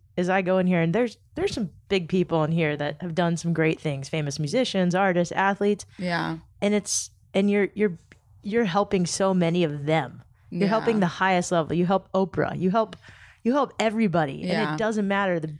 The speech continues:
Speaker 1: bike is a great equalizer.
Speaker 2: It
Speaker 1: And,
Speaker 2: is an
Speaker 1: and I
Speaker 2: equalizer.
Speaker 1: love that.
Speaker 2: There's no respecter of person. And that's the thing. It is an equalizer. It doesn't matter who you are. You come on that bike and you get, you walk in the room, you get on the bike, and we're all the same.
Speaker 1: It's,
Speaker 2: We're the
Speaker 1: it's,
Speaker 2: same.
Speaker 1: it's the best. So,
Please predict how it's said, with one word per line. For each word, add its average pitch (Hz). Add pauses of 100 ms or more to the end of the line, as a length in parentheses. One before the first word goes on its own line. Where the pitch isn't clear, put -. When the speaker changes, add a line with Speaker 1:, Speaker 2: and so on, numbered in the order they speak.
Speaker 1:
bike 190
is 170
a 180
great 175
equalizer. 143
Speaker 2:
It -
Speaker 1:
And, 196
Speaker 2:
is 220
an 233
Speaker 1:
and 196
I -
Speaker 2:
equalizer. 170
Speaker 1:
love 190
that. 156
Speaker 2:
There's 185
no 196
respecter 190
of 180
person. 185
And 165
that's 160
the 170
thing. 175
It 170
is 170
an 165
equalizer. 165
It -
doesn't 165
matter 165
who 185
you 170
are. 170
You 165
come 175
on 170
that 160
bike 165
and 170
you 160
get, 160
you 165 (440)
walk 175
in 185
the 180
room, 175
you 170
get 165
on 170
the 165
bike, 160
and 160
we're 156
all 151
the 156
same. - (380)
Speaker 1:
It's, -
Speaker 2:
We're 196
the 196
Speaker 1:
it's, 190
Speaker 2:
same. 214
Speaker 1:
it's 208
the 220
best. 160
So, 247